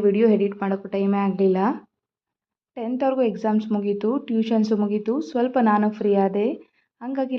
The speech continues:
ಲೇಟಾಗಿ ವಿಡಿಯೋಸ್ ಎಡಿಟ್ ಮಾಡಿ ಅಪ್ಲೋಡ್ ಮಾಡ್ತಾ ಇದ್ದೀನಿ. ಹಬ್ಬಕ್ಕೆ ಅಂತೇಳಿ ಒಂದಷ್ಟು ದಿನದಿಂದನೂ ಕ್ಲೀನ್ ಮಾಡ್ಕೊಂಡು ಬಂದಿರ್ತೀವಿ. ಆದರೂ ಹಬ್ಬದ ಹಿಂದಿನ ದಿನ ಏನಿರುತ್ತೆ ಅಲ್ವಾ, ಅಂದರೆ ಪ್ರೀವಿಯಸ್ ಡೇ, ಅವತ್ತಿನ ದಿನ ಅಂತೂ ಕೆಲಸ ಇದ್ದೇ ಇರುತ್ತೆ. ನಮ್ಮ ಕಡೆ ಹಬ್ಬದ ಹಿಂದಿನ ದಿನ ಏನಿರುತ್ತೆ ಅಲ್ವಾ, ಅದನ್ನು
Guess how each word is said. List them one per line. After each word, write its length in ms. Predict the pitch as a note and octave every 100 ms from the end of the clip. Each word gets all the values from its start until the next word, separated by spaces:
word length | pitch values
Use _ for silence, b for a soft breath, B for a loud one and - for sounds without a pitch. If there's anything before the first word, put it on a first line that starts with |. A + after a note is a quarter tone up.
| A3
ಲೇಟಾಗಿ 360 | G#3 A3 B3+ A3+
ವಿಡಿಯೋಸ್ 260 | G3+ G#3+ G#3
ಎಡಿಟ್ 200 | G3 G3+
ಮಾಡಿ 160 | G3+ G3
ಅಪ್ಲೋಡ್ 300 | G3 G3+ F#3+ G3
ಮಾಡ್ತಾ 260 | F#3 F#3+ F#3+
ಇದ್ದೀನಿ. 260 | F#3+ F#3+ B3 E4+ B B B A3
ಹಬ್ಬಕ್ಕೆ 360 | G#3+ D#4+ E4+ C4+
ಅಂತೇಳಿ 320 | A#3+ A#3 A#3+ A3+ G#3+
ಒಂದಷ್ಟು 420 | G3+ G3+ G#3 - B3+
ದಿನದಿಂದನೂ 460 | A#3 A3 G#3+ G#3+ G#3
ಕ್ಲೀನ್ 200 | G3+ G3+ G3+
ಮಾಡ್ಕೊಂಡು 300 | G3 G3+ F#3+
ಬಂದಿರ್ತೀವಿ. 500 | F#3+ F#3+ F#3+ G#3+ G#3 D4 - b b _
ಆದರೂ 400 | A3 A#3 C#4 C#4 C4 B3+
ಹಬ್ಬದ 380 | G#3 G3+ B3+ D4 C4
ಹಿಂದಿನ 280 | A#3 G#3+ G#3+
ದಿನ 100 | G#3 G3+
ಏನಿರುತ್ತೆ 360 | G3 G3 G3 G3
ಅಲ್ವಾ, 240 | F#3+ F#3+ G#3+ D#4 B B B A3
ಅಂದರೆ 180 | A3+ A3+ A3+
ಪ್ರೀವಿಯಸ್ 420 | G#3+ G#3 G#3+ G#3+ G3
ಡೇ, 80 | A#3+ D#4+ B B - G#3+
ಅವತ್ತಿನ 360 | C4 C#4 C#4 A#3+
ದಿನ 120 | A3
ಅಂತೂ 160 | G#3+ A3 A3
ಕೆಲಸ 180 | G3+ G3+ G#3
ಇದ್ದೇ 200 | F#3+ G3 G3
ಇರುತ್ತೆ. 320 | G3 G3 G3 C#4+ - B B _ A#3
ನಮ್ಮ 180 | A3+ D#4+ D4
ಕಡೆ 180 | C4 A3
ಹಬ್ಬದ 340 | G3 G3+ B3 A#3 G#3+
ಹಿಂದಿನ 300 | A#3 B3+ A#3+
ದಿನ 100 | A3 G#3+
ಏನಿರುತ್ತೆ 320 | G3+ G3+ G3+ G3
ಅಲ್ವಾ, 160 | F#3+ F#3+
ಅದನ್ನು 220 | A#3